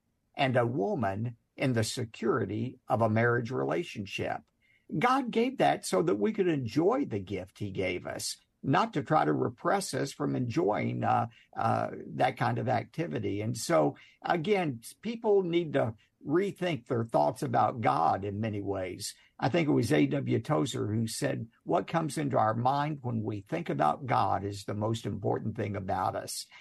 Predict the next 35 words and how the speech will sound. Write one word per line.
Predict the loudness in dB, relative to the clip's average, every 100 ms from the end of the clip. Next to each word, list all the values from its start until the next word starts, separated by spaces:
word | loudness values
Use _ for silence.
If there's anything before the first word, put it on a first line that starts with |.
| -16 -4
And | 0
we | 2 4
have | 4
a | 2
God | 2 4 4 2
who | 2 2
is | 0
not | 0 0 -2 -4
trying | 0 2 2 -2
to | -4 -4 -8 _ -6
keep | -4 -4 0
good | 0 0
things | -2 -2 -4 -6
from | -2 0 0
us. | -4 -6 -12 _ _ 0
That's | 0 2
what | 2 0
Satan | -2 2 2 2 0 -2 0
tempted | 0 0 0 -2 -2
Eve | 2 2 2 0
with | 2 2
in | 0
the | 0
garden. | 2 2 2 0
The | 0
reason | 0 0 -2 -2
God | 2 2 2
doesn't | -4 -4 -6
want | -6 -4
you | -2
to | 0
eat | -2 -2
from | -4 -2
this | -2 -4
tree | -4 2 2 4 0